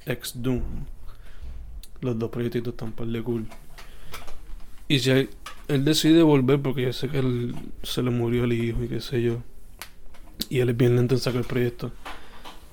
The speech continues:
que si hace, sa-, saca un proyecto de él solo con ese flow así,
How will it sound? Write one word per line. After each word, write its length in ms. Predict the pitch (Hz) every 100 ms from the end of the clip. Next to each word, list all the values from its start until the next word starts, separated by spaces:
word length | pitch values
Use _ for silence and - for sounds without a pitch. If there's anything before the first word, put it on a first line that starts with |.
| - -
que 120 | - 117
si 140 | 120
hace, 200 | 113 127
sa-, 140 | 120
saca 280 | - 127 120
un 100 | 131
proyecto 400 | 139 135 131 143
de 160 | 131 123
él 80 | 123
solo 300 | 135 127 123
con 120 | 123
ese 160 | 117 127
flow 280 | 135 127
así, 260 | 123 127